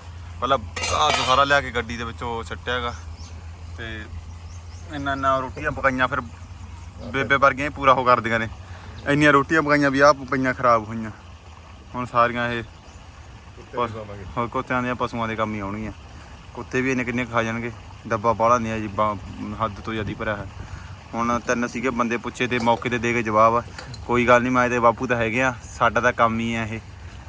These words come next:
Speaker 1: ਅਸੀਂ ਤਾਂ ਕਰਾਂਗੇ ਜਿੰਨਾ ਕੁ ਹੁੰਦਾ ਗਾ, ਬਾਂਸ ਬੋਕੀ ਨਾਲ ਕਰ ਦਿਆਂਗੇ।"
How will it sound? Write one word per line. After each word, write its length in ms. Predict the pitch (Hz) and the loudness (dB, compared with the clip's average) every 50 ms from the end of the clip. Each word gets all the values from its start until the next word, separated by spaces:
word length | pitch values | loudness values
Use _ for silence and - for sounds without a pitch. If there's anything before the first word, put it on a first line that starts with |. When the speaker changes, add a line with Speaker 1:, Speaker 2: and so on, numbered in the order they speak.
| - - - 110 | -18 -14 -10 -8
Speaker 1:
ਅਸੀਂ 100 | 117 113 | -6 0
ਤਾਂ 120 | 117 123 117 | 0 0 4
ਕਰਾਂਗੇ 360 | - 117 113 110 110 110 110 | 4 4 4 4 2 0 -2
ਜਿੰਨਾ 300 | 101 117 113 113 120 117 | -2 -2 0 0 0 0
ਕੁ 80 | 107 | -2
ਹੁੰਦਾ 300 | 110 117 113 107 113 113 | -4 -4 -2 0 0 2
ਗਾ, 120 | 110 110 110 - - - - - - - - - - - - - - - - - - 113 | 2 0 -4 -4 -12 -18 -18 -18 -18 -18 -18 -18 -18 -18 -18 -18 -18 -16 -18 -14 -8 -2
ਬਾਂਸ 220 | 117 120 120 117 | 0 0 0 0
ਬੋਕੀ 260 | 113 113 107 - 123 | -2 -6 -6 -6 -4
ਨਾਲ 100 | 117 120 | -4 -2
ਕਰ 200 | 117 123 117 110 | 2 2 2 2
ਦਿਆਂਗੇ।" 320 | 101 113 113 113 110 117 | 0 -4 -4 -4 -4 -4